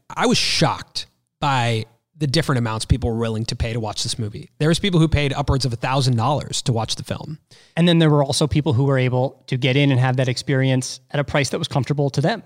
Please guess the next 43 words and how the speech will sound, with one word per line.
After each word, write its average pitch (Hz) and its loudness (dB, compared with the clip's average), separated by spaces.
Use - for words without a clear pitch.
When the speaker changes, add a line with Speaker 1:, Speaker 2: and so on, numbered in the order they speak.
Speaker 1:
Which 151 0
was, 139 0
you 147 -2
know, 120 -4
average 139 0
was 135 0
around 139 0
nine 165 -2
dollars. 92 -8
So - 2
Speaker 2:
Yeah. - 4
Speaker 1:
it - -4
was 139 0
like, 143 0
whatever 147 2
was 156 4
fair 120 -2
to 123 0
you. 202 2
But 123 -2
then 175 2
you 170 2
saw 233 0
that 147 -2
there 165 2
were 120 0
people 147 -4
who, 156 4
what 151 -2
was 180 2
fair 143 0
to 147 2
them 165 2
and 135 4
what 139 -2
they 147 -2
felt, 175 -2
the 139 2
emotional 139 0
connection 143 -2
to 143 -2
the 117 -4
creator 131 -2